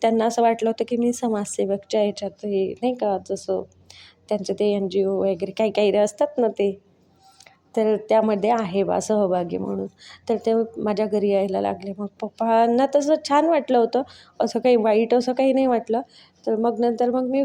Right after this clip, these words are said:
काय करायची, ते लोकं आलेत का मग मी अजून पुन्हा दादाला फोन करायची, दादाला सांगायची. मग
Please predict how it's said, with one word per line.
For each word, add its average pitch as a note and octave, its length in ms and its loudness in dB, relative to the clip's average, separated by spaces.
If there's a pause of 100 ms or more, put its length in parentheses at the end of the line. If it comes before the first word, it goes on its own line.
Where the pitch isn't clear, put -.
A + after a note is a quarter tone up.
काय D4 120 4
करायची, C#4 420 2
ते A#3+ 200 -4
लोकं A#3+ 240 2
आलेत C4+ 320 2 (160)
का A#3 60 -2
मग G#3+ 160 -2
मी G#3+ 160 0
अजून A#3 240 0
पुन्हा E4 260 0
दादाला C4 400 4
फोन B3 280 0
करायची, A#3+ 580 -2 (100)
दादाला A3+ 400 0
सांगायची. A3 520 -2
मग G#3+ 160 -4